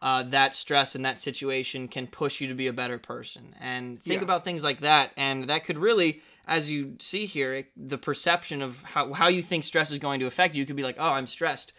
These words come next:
Speaker 1: In the future, if this keeps up, I'm gonna have cardiovascular disease."
Speaker 2: Exactly, right.
Speaker 1: That's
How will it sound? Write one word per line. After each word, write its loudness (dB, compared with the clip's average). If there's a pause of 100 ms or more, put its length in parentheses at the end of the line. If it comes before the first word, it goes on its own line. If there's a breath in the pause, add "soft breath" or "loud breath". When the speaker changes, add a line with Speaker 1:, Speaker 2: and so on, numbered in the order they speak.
(240 soft breath)
Speaker 1:
In -6
the -6
future, -2
if -4
this -6
keeps -8
up, -2
I'm -6
gonna -4
have -4
cardiovascular 2
disease." 0
Speaker 2:
Exactly, 2
right. 0
Speaker 1:
That's 6